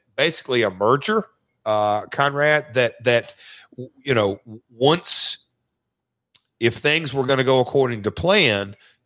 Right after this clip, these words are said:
that the rising tide, all ships would have been lifted. How we were gonna merge and the trigger points, and obviously the sixteen one-hour episodes, and that's what came into play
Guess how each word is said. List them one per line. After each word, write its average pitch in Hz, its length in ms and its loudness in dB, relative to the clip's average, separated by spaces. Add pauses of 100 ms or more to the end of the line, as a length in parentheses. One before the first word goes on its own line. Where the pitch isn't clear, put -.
(100)
that 117 280 2 (600)
the 107 120 -2
rising 131 400 0
tide, 123 500 0
all 131 220 2
ships - 400 -2
would 113 160 -2
have 104 100 -4
been 104 140 2
lifted. 117 420 -2
How - 380 -4
we 147 180 0
were 127 140 0
gonna 117 180 -2
merge 120 680 0 (320)
and 120 160 -6
the 90 60 -8
trigger 131 340 2
points, 123 720 0
and 104 100 -2
obviously 113 420 0
the 101 120 -6
sixteen 120 560 -2
one-hour 104 380 -2
episodes, 113 580 0
and 95 100 -10
that's 113 180 -2
what 107 200 -6
came 113 200 -4
into 95 200 -6
play 107 400 2